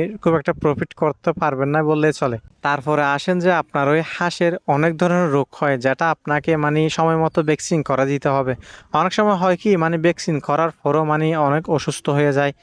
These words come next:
মানে অনেক হাঁস মারা যায়। সেক্ষেত্রে আমার মনে হয় আপনি যদি হাঁস লালন পালন করতে চান আপনার ছোটখাটো একটা ডাক্তার হয়ে যেতে হবে, যদি আপনি সত্যিকারে বড় কোনো খামারি হয়ে যেতে চান।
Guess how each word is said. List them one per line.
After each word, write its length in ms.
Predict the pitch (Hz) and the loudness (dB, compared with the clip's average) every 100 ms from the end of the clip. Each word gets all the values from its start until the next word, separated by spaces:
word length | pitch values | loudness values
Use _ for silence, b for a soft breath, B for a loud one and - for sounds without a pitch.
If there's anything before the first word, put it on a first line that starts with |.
| b b b | b b b
মানে 160 | - 156 | -2 0
অনেক 280 | 143 143 156 - | 2 0 -4 -8
হাঁস 240 | - 165 - | -6 -4 -4
মারা 260 | 139 131 127 | -4 -2 0
যায়। 180 | 120 120 - _ | 0 -4 -6 _
সেক্ষেত্রে 580 | - 196 202 185 - 196 196 | -2 0 0 -2 0 2 4
আমার 260 | 175 151 180 | 2 2 2
মনে 220 | 180 165 151 | 2 0 0
হয় 160 | 170 | 0
আপনি 200 | 180 - 151 | -2 -2 -4
যদি 160 | 139 143 | -2 -4
হাঁস 240 | - 170 - | -4 -6 -2
লালন 280 | 160 147 131 | -2 -2 -4
পালন 260 | 143 135 | -4 -2
করতে 320 | 131 139 135 160 | -2 -4 -2 -2
চান 220 | 156 143 - | 0 -2 -2
আপনার 380 | 139 - 139 127 - | -4 -2 -2 -2 -6
ছোটখাটো 440 | - 175 180 185 | -2 -2 0 0
একটা 200 | 147 - 170 | -2 -2 -2
ডাক্তার 380 | 160 - - 127 | -4 -4 -4 -2
হয়ে 200 | 143 151 | 0 2
যেতে 200 | 143 139 | 0 0
হবে, 240 | 131 127 123 | -2 -2 -4
যদি 200 | 123 120 | -2 0
আপনি 260 | 135 - 139 | 0 -2 -6
সত্যিকারে 600 | - - - 165 165 160 - b b b - | -4 -6 -2 -2 0 -2 -4 b b b -2
বড় 200 | 139 135 | 2 2
কোনো 220 | 127 147 160 | 0 -2 -2
খামারি 400 | - 160 156 139 | 0 0 0 0
হয়ে 200 | 127 139 | 0 2
যেতে 220 | 135 139 | 0 -2
চান। 180 | 131 | -4